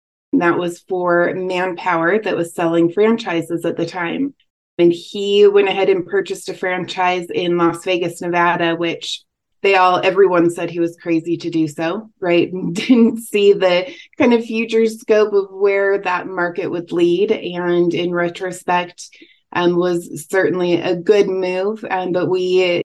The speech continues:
around the dinner table, there's discussions of recruiting and markets and trends. Um, so it really is a piece of me. Uh, so my family still operates in that space, and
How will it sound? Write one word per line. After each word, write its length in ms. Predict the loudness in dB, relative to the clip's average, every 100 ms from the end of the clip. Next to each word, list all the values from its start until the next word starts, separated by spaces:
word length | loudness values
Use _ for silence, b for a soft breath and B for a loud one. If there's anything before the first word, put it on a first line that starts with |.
| _ _ -20 0
around 240 | 2 4 4
the 80 |
dinner 300 | 4 2 2
table, 300 | 2 2 2
there's 260 | 0 -2 -4
discussions 720 | -12 -8 -8 -6 -4 -4 -2
of 240 | 2 2 0 -8
recruiting 760 | 0 0 4 2 4 2 2 0
and 480 | -2 -2 0 -2 -4
markets 760 | -2 0 2 2 0 -2 -6
and 160 | -10 -10
trends. 720 | -6 -2 0 0 -4 -8 -16 b _
Um, 280 | -2 -2 -2
so 220 | 2 4
it 100 | 6
really 420 | 6 4 4 0
is 560 | 0 0 2 2 -2 -8 _ _ _
a 140 | -8
piece 320 | -4 -4 0 0
of 160 | 2
me. 200 | 0 0 -6 -12 _ b b b -4
Uh, 200 | -2 0
so 400 | 2 2 2 0 -2 _
my 220 | -6 -4
family 340 | -2 -2 -2 -6
still 380 | -6 0 2 2
operates 960 | 0 0 -2 -2 -2 -6 -14 -20 -20 _ -6 -2
in 160 | 0
that 240 | 2 0 -2
space, 540 | -8 0 2 2 -2
and 520 | -4 2 4 4 2